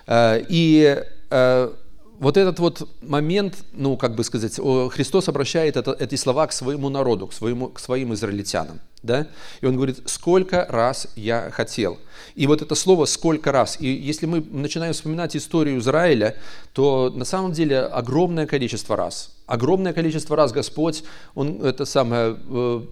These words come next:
Он говорит, вот, «побивающий пророков и камнями, побивающим посланных к тебе». Господь множество раз, огромное множество раз при-, приходил к своим людям.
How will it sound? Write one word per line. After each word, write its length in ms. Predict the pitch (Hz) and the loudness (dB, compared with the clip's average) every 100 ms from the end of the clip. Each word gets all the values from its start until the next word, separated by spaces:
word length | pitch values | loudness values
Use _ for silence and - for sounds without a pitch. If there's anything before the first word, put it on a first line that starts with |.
| - | -12
Он 180 | 127 131 | -6 -2
говорит, 320 | 135 135 131 | 2 2 0
вот, 400 | 135 120 - - - - - - - - - - | 0 -2 -4 -14 -14 -18 -18 -12 -12 -12 -18 -6
«побивающий 500 | 123 135 160 165 165 | -4 0 0 0 -2
пророков 400 | 160 151 156 127 | 0 0 0 -2
и 140 | 143 - | -4 -2
камнями, 520 | 135 131 151 165 160 - - | -2 0 -2 0 -4 -6 -8
побивающим 560 | 123 127 135 127 - | -4 0 2 2 -2
посланных 580 | 120 135 131 123 117 123 - - | -2 0 0 -2 -4 -6 -10 -14
к 120 | - - | -14 -8
тебе». 380 | 131 117 98 - - - - - | -4 -2 -2 -4 -16 -18 -12 -4
Господь 420 | 127 - 190 190 - | -4 4 4 4 -4
множество 760 | - 135 151 180 185 175 - 170 | -6 -2 0 2 0 -2 0 2
раз, 320 | 139 98 - 123 | 4 2 -2 -4
огромное 640 | 113 139 190 185 180 156 | 0 4 4 4 2 0
множество 580 | 131 160 165 143 - 131 | 0 0 0 -2 0 0
раз 240 | 175 - | 2 0
при-, 480 | - 143 156 147 - | -4 -2 0 0 -2
приходил 540 | - 139 143 127 185 | -4 0 2 2 0
к 60 | 175 | -2
своим 260 | - 180 160 | -2 -2 2
людям. 360 | 135 98 92 | 0 0 -4